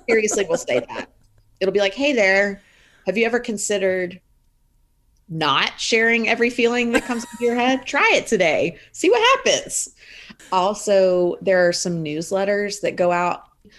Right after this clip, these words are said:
that I like. One is Austin Kleon. He's an, a writer in Austin, Texas. He sends a newsletter every Friday that's just a list of ten things he thought were worth sharing. Sometimes it's music, sometimes it's artists, sometimes it's writing,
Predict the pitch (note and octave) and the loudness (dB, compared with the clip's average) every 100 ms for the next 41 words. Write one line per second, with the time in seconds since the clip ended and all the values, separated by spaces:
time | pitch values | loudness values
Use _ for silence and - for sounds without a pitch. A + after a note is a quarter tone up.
0 | _ F#3+ F#3+ F#3 F#3+ F#3+ F3+ F3+ F#3+ - | _ -2 0 0 0 -2 -2 -4 -4 -4
1 | E3 E3+ - G3+ G3 G3 F#3 E3 D3 C#3+ | -4 -6 -6 -8 -8 -6 -4 -4 -4 -6
2 | D3 F3+ F#3+ _ _ _ _ - F#3+ F3 | -6 -8 -12 _ _ _ _ -6 -4 -4
3 | - - F3+ E3 D#3+ - E3 D#3+ E3 E3 | -6 -8 -8 -6 -6 -4 -2 0 0 0
4 | E3 D#3+ D3+ D3+ - D3+ D3 - E3 D3+ | 0 -2 -4 -10 -6 -6 -6 -8 -10 -8
5 | D3+ - - D#3 E3 - - _ _ - | -8 -8 -6 -4 -6 -12 -18 _ _ -14
6 | - G3 A#3 A3+ F3+ F3 F#3 F#3 F3+ E3+ | -10 -6 -4 -2 -2 0 -2 -2 -2 0
7 | E3 - E3 F3+ - F3 E3 E3+ D#3 C#3 | -2 -2 -4 -4 -6 -4 -2 0 -2 -4
8 | C3+ - - E3 D#3+ E3+ - D#3+ - E3+ | -6 -10 -10 -6 -4 -4 -4 -8 -8 -10
9 | E3 E3 D3 A#2 C#3+ - F#3 F3+ E3+ D3 | -8 -8 -8 -10 -12 -10 -8 -4 -2 -2
10 | - D3 C#3+ C#3+ - A#2+ - - D3 _ | -2 -4 -4 -6 -6 -8 -8 -14 -16 _
11 | _ _ - F#3 F3 E3 D3 - F#3+ G3+ | _ _ -12 -8 -8 -8 -10 -8 -4 -2
12 | G3+ G3 - _ - F3 E3 E3 D3+ C3+ | -2 -2 -4 _ -16 -12 -10 -8 -10 -10
13 | - E3 D#3+ D#3+ D#3+ - _ - F3 E3+ | -4 -2 0 -2 -4 -10 _ -20 -12 -10
14 | D3+ D3+ E3 D#3 D#3+ D#3 D#3 D3+ | -10 -10 -6 -2 0 -2 -6 -8